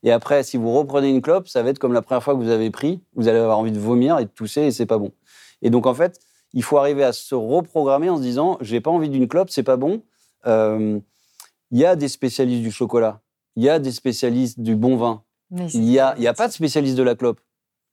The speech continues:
Speaker 2: Parce
Speaker 1: Le,
Speaker 2: que c'est
Speaker 1: le,
Speaker 2: pas
Speaker 1: le,
Speaker 2: bon.
Speaker 1: le spécialiste du bon vin, c'est l'œnologue. Le tabacologue, c'est le gars qui vous fait arrêter de fumer.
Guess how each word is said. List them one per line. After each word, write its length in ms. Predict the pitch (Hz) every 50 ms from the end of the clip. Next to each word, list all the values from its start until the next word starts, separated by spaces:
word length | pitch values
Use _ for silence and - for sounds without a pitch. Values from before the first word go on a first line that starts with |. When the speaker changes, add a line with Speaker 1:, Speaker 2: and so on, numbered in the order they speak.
| _
Speaker 2:
Parce 160 | - - 120 120
Speaker 1:
Le, 60 | 120
Speaker 2:
que 80 | 110
c'est 100 | 139 139
Speaker 1:
le, 60 | 147 147
Speaker 2:
pas 100 | - 156
Speaker 1:
le, 120 | 160 160
Speaker 2:
bon. 40 | 160
Speaker 1:
le 140 | 170 175 160
spécialiste 400 | - 170 160 139 170 160 156 147
du 80 | 139
bon 100 | 147 156
vin, 140 | 160 170 156
c'est 120 | - 147
l'œnologue. 540 | 135 131 131 135 135 147 190 220 214 151 127 120
Le 140 | 127 135
tabacologue, 480 | 127 147 135 131 127 117 147 156 196 -
c'est 160 | - 156 139
le 100 | 127 120
gars 140 | 117 139 156
qui 140 | - - 135
vous 80 | 123
fait 100 | - -
arrêter 240 | 120 113 110 107 117
de 60 | 104
fumer. 260 | - - 185 226 208